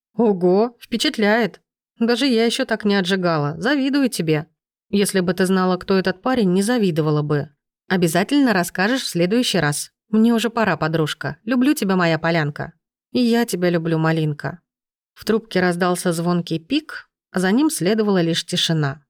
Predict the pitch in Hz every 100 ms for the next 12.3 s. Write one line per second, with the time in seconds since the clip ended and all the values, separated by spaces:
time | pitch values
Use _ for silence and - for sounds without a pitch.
0 | _ _ - 214 269 - 190 196 196 233
1 | 214 180 175 185 190 190 185 185 190 185
2 | 180 269 - 185 175 170 220 202 180 -
3 | 220 208 185 170 170 165 214 180 - 180
4 | 180 - 156 170 170 180 156 147 _ _
5 | _ _ _ _ 190 - 190 196 - 185
6 | 180 - 196 190 190 180 180 240 240 196
7 | 180 175 170 185 - 220 196 175 160 _
8 | 175 170 - 202 196 165 190 180 - 180
9 | 160 156 147 - _ _ - 190 196 202
10 | 196 - 220 220 180 160 156 175 170 160
11 | 165 165 160 165 165 160 170 175 170 156
12 | 147 160